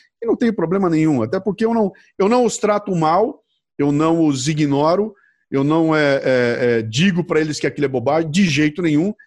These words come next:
Eu apenas me reservo o direito de falar, "Olha, cara, eu, eu, tudo bem, eu não, eu não sigo esse caminho que você tá seguindo aí, mas eu respeito profundamente", porque o simples fato, pega o, de novo, pega o, o Leadercast lá com o Henrique Prata. O Henrique Prata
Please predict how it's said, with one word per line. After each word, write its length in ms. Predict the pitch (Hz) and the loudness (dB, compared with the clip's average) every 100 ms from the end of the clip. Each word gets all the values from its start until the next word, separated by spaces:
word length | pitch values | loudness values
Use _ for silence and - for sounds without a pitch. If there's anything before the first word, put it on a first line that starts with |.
| _ _ | _ _
Eu 80 | - | -4
apenas 280 | 180 196 214 | -2 0 0
me 80 | 208 | 0
reservo 360 | 190 190 196 196 | 0 2 0 0
o 20 | |
direito 240 | 180 196 | 0 -2
de 60 | 202 | 0
falar, 140 | 202 | 0
"Olha, 140 | 156 104 | 0 0
cara, 200 | 113 110 | -2 -2
eu, 140 | 131 | -2
eu, 200 | 135 156 - _ _ _ | -4 -4 -12 _ _ _
tudo 140 | 160 165 | -4 0
bem, 200 | 151 147 | 0 0
eu 100 | 160 | 0
não, 140 | 180 180 | 0 0
eu 140 | 175 | 0
não 160 | 220 214 | 0 -2
sigo 360 | - 233 180 | 0 0 0
esse 160 | 170 160 | -2 -2
caminho 300 | 160 147 151 | -2 0 -2
que 60 | - | -2
você 60 | |
tá 40 | 175 | -4
seguindo 360 | 190 160 170 | -2 0 0
aí, 160 | 151 135 | 0 0
mas 180 | 110 123 | 0 -2
eu 100 | 131 | -2
respeito 640 | 147 - - 196 208 190 | -2 -4 -2 -2 -4 -8
profundamente", 720 | 175 143 202 185 143 180 - - _ _ | -8 -6 -2 -2 0 -2 -4 -16 _ _
porque 160 | - 160 | -8 -4
o 60 | 180 | -2
simples 520 | - 302 330 285 - | 0 0 0 -2 -2
fato, 440 | - 143 - 101 82 _ _ _ _ _ _ _ _ - - _ _ - | 0 0 -2 -8 -12 _ _ _ _ _ _ _ _ -20 -20 _ _ -2
pega 240 | 208 220 | -2 -2
o, 320 | 175 143 - - | -2 -2 -2 -8
de 100 | 143 | -2
novo, 160 | 202 - | -2 0
pega 200 | 240 240 | 0 2
o, 420 | 185 175 165 151 | 2 0 2 2
o 40 | 156 | 2
Leadercast 540 | 175 160 170 156 - | 0 0 -2 -2 -2
lá 120 | 147 139 | -2 0
com 200 | 139 127 | 0 0
o 80 | |
Henrique 240 | 127 139 139 | 0 -2 -4
Prata. 320 | 127 110 131 | -4 -4 -2
O 60 | 139 | -2
Henrique 200 | 202 202 | -2 -2
Prata 380 | 214 233 254 | -2 0 -2